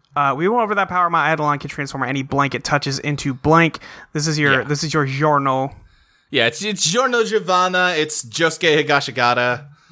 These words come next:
Speaker 2: Uh, yeah, you, you turn shit into other shit.
Speaker 1: You can heal people. You
Speaker 2: Yeah.
Speaker 1: can, uh, blow stuff up. You can, you can change stuff into other stuff. It's wild.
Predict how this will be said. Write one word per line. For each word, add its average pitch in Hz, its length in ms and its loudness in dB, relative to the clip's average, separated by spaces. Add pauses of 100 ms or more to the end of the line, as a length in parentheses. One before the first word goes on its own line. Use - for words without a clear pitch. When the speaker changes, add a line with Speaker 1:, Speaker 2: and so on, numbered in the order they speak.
(320)
Speaker 2:
Uh, 101 640 -2 (560)
yeah, 123 180 0
you, 104 260 -8
you 123 120 -10
turn 160 260 0
shit 156 260 2
into 135 180 0
other 117 200 0
shit. 90 340 -8 (500)
Speaker 1:
You 156 140 -2
can 147 80 -4
heal 156 240 2
people. 135 760 0 (380)
You 208 140 0
Speaker 2:
Yeah. - 100 2
Speaker 1:
can, 123 640 0 (160)
uh, 117 360 0 (180)
blow 156 220 4
stuff 156 340 2
up. 139 440 4 (840)
You 151 120 -4
can, 135 280 -6
you 151 120 -6
can 135 140 -6
change 208 360 0
stuff 240 260 0
into 220 120 2
other 220 280 4
stuff. - 320 -6
It's 135 120 -12
wild. 151 600 -2